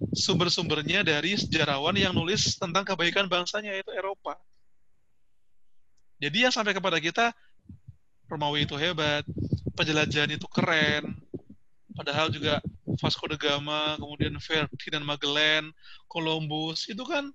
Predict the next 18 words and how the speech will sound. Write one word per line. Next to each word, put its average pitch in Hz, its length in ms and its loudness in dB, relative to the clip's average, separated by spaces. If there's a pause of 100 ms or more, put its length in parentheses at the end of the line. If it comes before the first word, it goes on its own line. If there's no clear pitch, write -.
(160)
pembunuh 208 560 2
semua. 233 720 -4 (480)
Pembunuh 208 640 -2
kejam. 165 800 2 (640)
Lebih 165 320 2
kejam 180 240 4
dari 170 240 -2 (160)
Thanos, 180 720 0
teman-teman 143 320 -14
semuanya. 147 480 -10 (1900)
Thanos. - 400 -2 (960)
Columbus 196 480 2
tuh 247 80 2
membunuh 220 480 0
seratus 208 640 0
juta 190 320 0
orang 185 240 2
in-, 180 300 -6